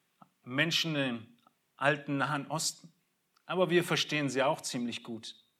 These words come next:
Schaut in Vers vierzehn hinein. Er hat die gegen uns gerichtete Schuldschrift ausgelöscht, die durch Satzungen uns entgegenstand, und hat sie aus dem Weg geschafft,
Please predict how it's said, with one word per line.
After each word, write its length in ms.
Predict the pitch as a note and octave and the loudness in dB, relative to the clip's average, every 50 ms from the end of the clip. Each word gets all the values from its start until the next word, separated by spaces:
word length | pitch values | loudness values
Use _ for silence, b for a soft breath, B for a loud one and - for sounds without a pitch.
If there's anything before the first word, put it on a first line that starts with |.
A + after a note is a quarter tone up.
| _ _ _ _ _ _ _ _ _ _ _ _ _ _ _ _ _ | _ _ _ _ _ _ _ _ _ _ _ _ _ _ _ _ _
Schaut 320 | - - - F#3 G#3+ G#3+ | 4 6 8 8 6 6
in 80 | - D3 | 6 6
Vers 240 | C#3+ C3 A#2+ - - | 6 6 6 4 0
vierzehn 380 | - E3+ E3 E3+ - - D#3+ | 0 0 2 2 2 2 2
hinein. 580 | C#3+ D3 D#3 D3 C#3+ D3 D#3+ F3+ G3 G3 - - - - _ _ _ _ _ _ _ _ _ _ _ _ _ - - - _ | 2 2 2 4 4 4 2 0 -2 -4 -10 -14 -20 -20 _ _ _ _ _ _ _ _ _ _ _ _ _ -10 -10 2 _
Er 260 | C#3+ D3 D#3+ D3+ C3+ | 6 6 8 10 10
hat 360 | D3+ D3+ D3 D3 - - - - _ b b b b b b b b b b | 10 8 8 6 2 -2 -4 -4 _ b b b b b b b b b b
die 220 | B2 C3 E3 D#3 | 2 2 2 4
gegen 600 | B2 D#3 E3+ E3+ E3 F3 E3+ E3 D#3+ D3+ C#3+ - | 8 10 10 10 10 10 8 8 6 6 2 6
uns 400 | - G3+ F#3 B3 C#4 - - - | 10 12 12 12 12 10 8 8
gerichtete 580 | - F3+ D#3+ F#3 G#3+ G3+ - - F#3 F3+ E3 C#3+ | 6 8 8 8 6 6 6 4 4 6 8 8
Schuldschrift 960 | - - - - G3 G#3 F#3+ - - - D3 C#3 D3+ D#3 D3+ - - - b b b b b b b b b | 8 10 10 10 10 8 10 10 8 8 8 6 6 4 2 -2 -4 -6 b b b b b b b b b
ausgelöscht, 920 | - D3 D#3+ F3 - - - C3+ A#2+ A2+ G2+ G#2 - - - - - - - _ _ _ _ _ _ _ _ _ _ _ | 4 6 6 6 4 4 2 2 0 2 0 2 2 2 2 0 -4 -10 -10 _ _ _ _ _ _ _ _ _ _ _
die 80 | - C#3 | 2 4
durch 220 | C#3+ E3+ E3 - | 6 8 6 8
Satzungen 500 | - G3 G#3+ A3+ A3+ - - A#3 A3+ A3 | 10 10 8 10 8 6 6 8 8 8
uns 220 | G#3 G3 F#3+ F#3 - | 6 6 6 6 4
entgegenstand, 760 | F3+ D#3 C#3+ - F3+ F#3 F#3 F#3+ F#3 - - G3+ F#3+ F#3+ F3+ | 4 2 8 10 10 10 10 8 4 4 6 6 4 6 4
und 160 | E3+ D#3 D3 | 4 4 4
hat 220 | E3+ G#3 G#3 - | 4 2 2 2
sie 180 | - G3+ F#3+ F3+ | 0 2 6 8
aus 240 | F3+ G#3+ A3+ A3 - | 8 8 8 8 6
dem 240 | A#3+ A#3+ A#3 G3+ | 6 6 6 6
Weg 240 | F3 G#3+ B3 C4 C4 | 8 6 6 6 6
geschafft, 600 | A3 F3 - - - F#3 D3+ C#3+ - - - - | 4 6 6 6 6 4 0 -2 -6 -10 -12 -14